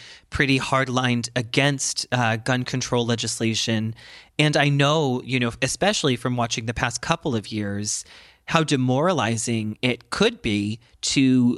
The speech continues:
consistently go up and lose these fights. But where are you seeing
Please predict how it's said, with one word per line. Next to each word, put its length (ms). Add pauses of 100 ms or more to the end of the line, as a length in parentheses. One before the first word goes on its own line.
(120)
consistently 720
go 340
up 280 (140)
and 400
lose 440
these 280
fights. 540 (280)
But 200
where 200
are 100
you 180
seeing 640